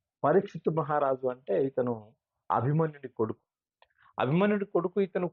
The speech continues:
పుట్టే ముందే పరీక్షను దాటి పుట్టాడు కాబట్టి పరీక్షిత్తు అని అతనికి పేరు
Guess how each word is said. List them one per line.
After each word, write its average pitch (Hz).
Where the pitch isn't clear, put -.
పుట్టే 156
ముందే 185
పరీక్షను 175
దాటి 170
పుట్టాడు 156
కాబట్టి 139
పరీక్షిత్తు 147
అని 135
అతనికి 110
పేరు 117